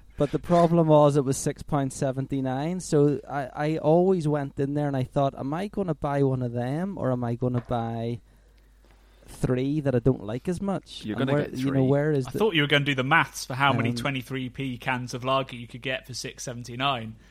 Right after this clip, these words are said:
Speaker 3: and that would have been most of the rest of the podcast, probably. <laughs>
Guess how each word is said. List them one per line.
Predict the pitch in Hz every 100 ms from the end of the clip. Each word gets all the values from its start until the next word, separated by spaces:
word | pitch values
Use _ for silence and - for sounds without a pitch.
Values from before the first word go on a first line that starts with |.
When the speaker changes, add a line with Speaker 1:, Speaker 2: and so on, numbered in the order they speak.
| - _
Speaker 3:
and | 120 131
that | 135
would | 139
have |
been | 139 135
most | 139 135 -
of |
the | 127
rest | 127 175
of |
the | 180 165
podcast, | 151 180 120 202 -
probably. | 123 - -
<laughs> | - 139 - 160 143 -